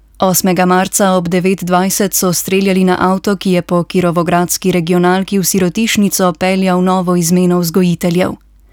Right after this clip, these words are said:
Tri ženske so pri tem ubili.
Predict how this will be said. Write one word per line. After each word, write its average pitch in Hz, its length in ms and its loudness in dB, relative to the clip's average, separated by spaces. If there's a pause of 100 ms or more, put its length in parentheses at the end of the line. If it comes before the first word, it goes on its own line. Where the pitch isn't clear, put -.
(600)
Tri 208 240 0
ženske 180 580 0
so 190 200 -2
pri 180 160 0
tem 185 260 2
ubili. 170 460 0